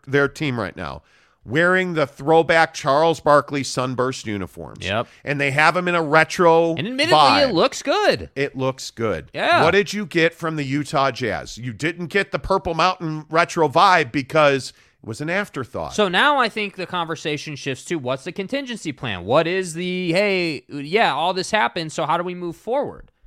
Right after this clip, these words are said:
Speaker 1: Yeah, hey,
Speaker 2: To
Speaker 1: well
Speaker 2: me, I'd be going all in on my guys now. I'd be saying, "Okay, here's who I'm looking at."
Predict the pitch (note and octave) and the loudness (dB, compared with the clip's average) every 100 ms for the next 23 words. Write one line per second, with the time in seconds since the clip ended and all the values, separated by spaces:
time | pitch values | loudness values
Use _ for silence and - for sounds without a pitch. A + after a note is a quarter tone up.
0 | - C3 C#3+ D#3 F3 F3+ G3 E4 C4+ D#3+ | -10 -6 -2 2 4 6 6 6 2 2
1 | E3+ E3+ F#3 A3+ A3 F#3+ - E3 A#3+ B3 | 4 4 0 0 0 0 2 6 6 6
2 | B3 C4 A3 G3 G3+ G3+ G#3 G3+ F3 G3 | 4 0 -2 0 -2 0 2 2 0 -2
3 | A3 B2 B2+ G3 A3+ A3 G#3+ F#3+ F#3 A3+ | -2 2 4 4 0 -8 -4 -4 -4 -4
4 | F#3 D#3 C#3+ E3 A#3 A#3 G#3 G3+ G3+ F#3+ | -2 -2 -4 -6 -8 -6 -4 -2 -4 -6
5 | B2+ F#2+ E2 | -6 -8 -12